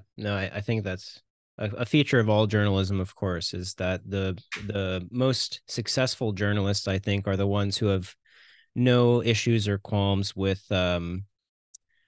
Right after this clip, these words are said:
reproducing the structure, right? Um, it, disseminating ideas that are entirely consistent with the status quo of, uh, capitalist U S hegemony.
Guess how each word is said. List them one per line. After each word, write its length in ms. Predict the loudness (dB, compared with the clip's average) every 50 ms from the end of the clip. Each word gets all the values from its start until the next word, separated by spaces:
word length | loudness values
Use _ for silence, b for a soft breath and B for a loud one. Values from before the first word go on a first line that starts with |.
| _ _ -4
reproducing 840 | 2 4 6 6 4 4 4 2 4 6 6 4 4 4 2 2 2 0
the 100 | 0 -2
structure, 600 | -2 -2 -2 -2 -2 -2 -6 -10 -8 -8 -10 -12 _ _ _ _ _ _ _ -2
right? 300 | 0 0 2 0 0 -4 _ _ _ _ _ _ _ -4
Um, 400 | -2 0 0 0 0 -2 -4 -4 -2
it, 240 | 0 0 0 2 2
disseminating 680 | 0 2 2 4 4 4 6 6 6 6 4 4 4 4
ideas 760 | 4 4 4 2 2 2 4 4 4 4 2 2 0 -2 -2
that 280 | 0 0 2 0 0 -2
are 280 | -4 -2 -2 0 -2
entirely 680 | -2 -2 -4 -4 -2 0 2 4 6 6 6 6 4 2
consistent 680 | 0 -2 -4 -4 -2 0 0 0 0 0 -2 -2 0 0
with 360 | 2 2 2 2 0 -6 -8 -2
the 220 | 0 2 2 2
status 440 | 2 0 2 2 2 2 2 0 -2
quo 560 | -4 -2 0 2 2 4 2 2 0 0 -2 -4 -2
of, 420 | -2 0 0 0 -2 -4 -6 -10 -14 -20 _ _ _ _ _ _ _ _ _ _ -4 -2
uh, 260 | 0 0 0 0 0
capitalist 640 | 2 2 2 2 4 4 4 6 6 6 4 2 0
U 140 | 0 0
S 140 | 0 0 -2
hegemony. 540 | -4 -6 -6 -6 -6 -6 -8 -8 -10 -12